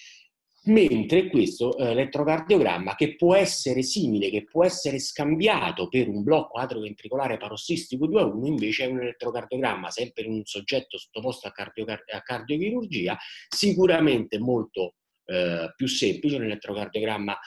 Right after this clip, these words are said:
molto più confortante, perché è un elettrocardiogramma con un ritmo sinusale normocondotto, interrotti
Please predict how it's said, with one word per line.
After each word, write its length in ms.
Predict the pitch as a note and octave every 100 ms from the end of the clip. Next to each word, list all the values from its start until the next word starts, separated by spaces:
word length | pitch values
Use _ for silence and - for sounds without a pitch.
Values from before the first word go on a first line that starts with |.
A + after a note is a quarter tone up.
| -
molto 440 | C#3 D#3 D3+ C#3+ A2
più 160 | A2+
confortante, 760 | - A2 A2+ F#3 - D2+ - E3
perché 240 | D#3 -
è 20 | G#2+
un 100 | A#2
elettrocardiogramma 800 | B2 A#2 A2+ G#2+ A#2 A#2+ G#2+ G2+
con 140 | G#2+
un 100 | G2+
ritmo 320 | C3+ - G#2+
sinusale 440 | F#2+ G2+ F#2+ G#2 G2
normocondotto, 1000 | F#2+ F#2 C3+ D#3 A3 F#3+ D2+ - - D3
interrotti 800 | C#3 C#3 B2 C#3 A2+ - -